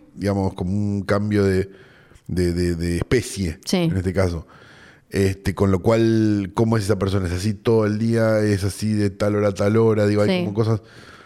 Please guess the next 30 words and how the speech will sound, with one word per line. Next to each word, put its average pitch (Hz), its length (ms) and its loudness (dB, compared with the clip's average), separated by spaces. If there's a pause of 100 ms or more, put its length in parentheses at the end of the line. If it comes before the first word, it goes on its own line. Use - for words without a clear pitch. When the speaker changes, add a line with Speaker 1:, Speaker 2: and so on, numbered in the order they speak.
(1080)
Speaker 2:
Y 196 100 0
creo 247 140 2
Speaker 1:
que - 40 -4
Speaker 2:
que 247 60 2
el 254 60 -2
Speaker 1:
tienen 117 160 0
que 131 60 4
Speaker 2:
final 139 160 4
Speaker 1:
ver, - 220 -4
y, 120 260 0
y 104 100 -2
me, 98 180 2 (180)
y 98 80 -2
ahí 101 120 4
es 123 60 4
donde 127 180 0
me 107 80 -2
pregunto 113 600 2
que, - 160 -6 (340)
que 104 200 -2
cuál 113 340 0
es 113 240 0
el, 87 1120 -2 (600)
qué 113 100 2
pasaba 127 440 2
entre 104 180 0
esos 82 180 -6
dos, 110 380 2
¿no? 90 320 -8 (1040)
Speaker 2:
Y, 220 200 2